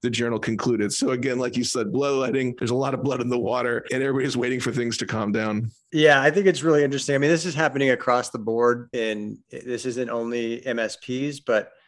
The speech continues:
Speaker 2: mainly organizations right now are, are getting hammered, and people are looking for, like,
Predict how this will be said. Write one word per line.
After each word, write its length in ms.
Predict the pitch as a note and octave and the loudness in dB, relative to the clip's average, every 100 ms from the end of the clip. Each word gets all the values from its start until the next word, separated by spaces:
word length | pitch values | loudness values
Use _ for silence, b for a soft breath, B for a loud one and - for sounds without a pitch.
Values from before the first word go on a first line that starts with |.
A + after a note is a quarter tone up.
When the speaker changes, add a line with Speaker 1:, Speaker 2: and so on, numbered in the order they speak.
| b b | b b
Speaker 2:
mainly 420 | A#2+ C3 G#3 A#3 F3 | -2 0 2 2 2
organizations 680 | D#3 C#3+ B2 C3+ C3 C3 | 2 0 0 0 0 -2
right 160 | B2 A#2+ | 0 0
now 440 | A#2+ A#2+ A#2+ A#2 - | 0 0 0 0 -2
are, 160 | A2 | -4
are 160 | - A#2 | -2 -2
getting 260 | A#2+ A#2 G#2 | -2 -4 -6
hammered, 640 | A#2 C3 B2+ A#2 A2 G#2+ | -4 -2 0 0 -2 -6
and 160 | A#2 - | -10 -6
people 300 | D3 C#3+ A#2+ | -8 -4 -2
are 100 | A2 | 0
looking 380 | A#2 A#2 A#2+ | -2 -4 -8
for, 200 | G2+ A2+ | -10 -8
like, 180 | G2+ G2+ | -8 -8